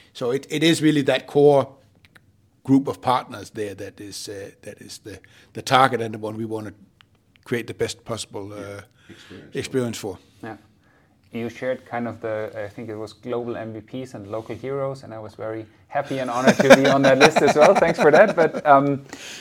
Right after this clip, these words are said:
Speaker 3: uh, i-, is it already clear how much Microsoft will be included there?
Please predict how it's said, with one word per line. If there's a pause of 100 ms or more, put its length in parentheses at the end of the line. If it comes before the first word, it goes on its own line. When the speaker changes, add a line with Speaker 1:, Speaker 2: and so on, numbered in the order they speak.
(640)
Speaker 3:
uh,
i-, (120)
is
it
already
clear
how
much
Microsoft
will
be
included
there?